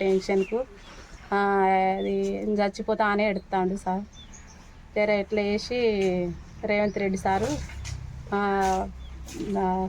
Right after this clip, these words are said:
పొన్నం ప్రభాకర్, ఆ, బ-, బండి, బండి సంజయ్ సారు, మోడీ సారు, ఆ, రే-, రేవంత్, ఆ, అది మిని ప్రభాకర్ సారు,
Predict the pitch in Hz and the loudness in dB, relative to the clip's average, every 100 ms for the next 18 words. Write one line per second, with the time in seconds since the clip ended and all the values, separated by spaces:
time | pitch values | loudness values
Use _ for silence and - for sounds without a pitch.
0 | - 208 208 202 196 196 196 190 196 - | -2 0 2 0 0 2 2 0 -2 -6
1 | - 202 202 - - - - - - - | -4 -2 -2 -4 -16 -18 -20 -20 -20 -20
2 | - - - 220 - 208 208 208 185 180 | -18 -16 -12 -4 -2 0 2 4 4 2
3 | - - - 220 214 208 214 196 208 208 | -2 -2 0 0 2 2 2 2 2 2
4 | 220 226 202 202 196 196 202 202 233 247 | 2 2 0 2 0 0 0 2 2 2
5 | 214 196 196 196 208 202 214 202 196 202 | 2 0 0 2 2 0 -2 -2 0 0
6 | 226 - - - - - 196 190 190 185 | -2 -4 -16 -20 -8 0 2 4 4 4
7 | 185 185 185 190 185 190 185 185 185 196 | 4 2 2 2 2 4 4 2 2 2
8 | 208 185 180 202 214 208 196 196 190 185 | 4 4 4 4 4 2 0 0 4 4
9 | 196 190 185 175 - - - - - 175 | 2 0 -2 -4 -10 -16 -16 -14 -4 -4
10 | 175 190 208 220 208 202 196 202 - 202 | -2 0 2 2 2 2 0 -2 -2 0
11 | 214 | 0